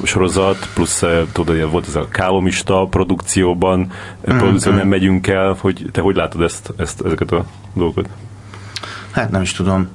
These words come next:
Speaker 2: Néha azt gondolom, hogy tisztelem azokat a kollégáimat, akik, ö, akik, ö, bizonyos elvek mentén, ö, bátor döntéseket tudnak hozni.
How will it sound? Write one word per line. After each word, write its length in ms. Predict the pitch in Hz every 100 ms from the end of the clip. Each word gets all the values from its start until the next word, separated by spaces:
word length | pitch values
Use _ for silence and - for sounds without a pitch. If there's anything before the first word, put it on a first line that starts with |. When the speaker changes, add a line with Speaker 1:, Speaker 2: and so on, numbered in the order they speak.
| - - - -
Speaker 2:
Néha 320 | 185 185 151
azt 120 | 117
gondolom, 240 | 107 110 110
hogy 100 | 107
tisztelem 540 | 110 - - 78 55
azokat 360 | 62 - - -
a 40 |
kollégáimat, 640 | - - 58 55 57 - -
akik, 360 | - - -
ö, 120 | - - 120 - - - - - - - - - -
akik, 360 | 87 104 - -
ö, 240 | 82 64 - -
bizonyos 320 | - 98 85 -
elvek 400 | 87 85 98 -
mentén, 520 | 90 104 - 87 85
ö, 340 | - - - - - -
bátor 480 | 92 90 67 - 80
döntéseket 560 | 98 - 95 - - -
tudnak 300 | - - -
hozni. 400 | - 92 110